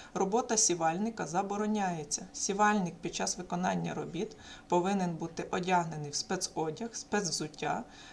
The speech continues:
та використовувати засоби індивідуального захисту, такі як захисні окуляри і респіратор. Забороняється сівальнику під час руху агрегату переходити з сівалки на сівалку,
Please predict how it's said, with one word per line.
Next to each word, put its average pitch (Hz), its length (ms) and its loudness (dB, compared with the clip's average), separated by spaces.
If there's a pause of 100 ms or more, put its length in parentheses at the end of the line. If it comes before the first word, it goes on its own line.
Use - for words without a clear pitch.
та 185 100 6
використовувати 180 1200 2
засоби 190 480 2
індивідуального 165 1000 0 (100)
захисту, 156 600 -4
такі 165 340 -4
як 147 180 -4
захисні 170 600 2
окуляри 151 680 -2
і 165 80 -4
респіратор. 139 720 -4 (920)
Забороняється 214 920 4
сівальнику 185 600 4
під 180 220 -4
час 208 240 0
руху 190 360 -2
агрегату 165 680 2
переходити 202 760 -2
з - 40 2
сівалки 202 640 2
на 180 140 -2
сівалку, 147 640 -2